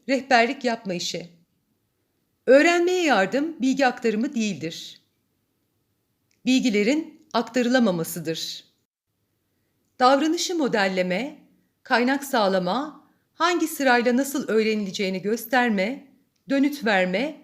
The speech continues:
hepsi öğretme davranışıdır. Öğretim. Planlı, amaçlı öğretme çabası etkinliklerine öğretim ismi verilir. Okul öğrenmelerinde öğretim etkinlikleri, öğretim programları doğrultusunda hazırlanır.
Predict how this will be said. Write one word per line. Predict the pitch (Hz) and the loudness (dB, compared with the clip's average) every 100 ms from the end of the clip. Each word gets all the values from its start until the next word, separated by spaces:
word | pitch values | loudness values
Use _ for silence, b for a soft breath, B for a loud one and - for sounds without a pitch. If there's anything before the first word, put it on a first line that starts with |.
| _ | _
hepsi | - 370 - 302 | -6 -6 -4 -4
öğretme | - 240 233 226 185 | 4 4 4 0 -2
davranışıdır. | 175 170 165 170 165 170 - - - _ _ _ _ _ _ _ _ _ _ | -2 -2 -6 -8 -12 -14 -14 -18 -20 _ _ _ _ _ _ _ _ _ _
Öğretim. | 247 262 254 254 180 170 - _ _ _ _ _ _ _ _ _ - | 4 4 2 -2 -8 -10 -18 _ _ _ _ _ _ _ _ _ -6
Planlı, | 262 285 269 202 214 302 - _ _ _ _ | 0 2 4 2 0 -4 -10 _ _ _ _
amaçlı | 247 262 254 - 220 320 - | 0 2 0 -2 -4 -2 4
öğretme | 247 240 240 240 | 4 4 0 -4
çabası | - 175 175 - - | -4 -4 -6 -6 -6
etkinliklerine | 220 - 214 190 190 175 175 269 349 - _ - | -6 -4 -6 -6 -6 -6 -2 -2 -4 -8 _ 2
öğretim | 254 233 233 190 | 2 4 0 -6
ismi | 170 190 170 | -6 -6 -4
verilir. | 170 160 180 - - _ _ _ _ _ _ _ _ _ _ _ _ - | -4 -6 -10 -12 -16 _ _ _ _ _ _ _ _ _ _ _ _ -2
Okul | 294 370 359 | 0 2 2
öğrenmelerinde | 302 240 220 214 202 196 196 - | 4 4 2 0 0 -2 -2 -2
öğretim | 214 226 220 285 | 0 0 0 -2
etkinlikleri, | 247 226 190 185 185 185 175 254 330 - _ _ - | -2 -2 -8 -8 -6 -4 0 -2 -2 -12 _ _ 0
öğretim | 240 262 262 269 | 2 2 0 -2
programları | 262 202 190 196 185 190 185 | 0 -2 0 0 0 -2 -2
doğrultusunda | 180 175 175 - 185 175 | -2 -4 -6 -12 -10 -8
hazırlanır. | 180 180 165 165 175 - - | -6 -6 -6 -8 -10 -14 -18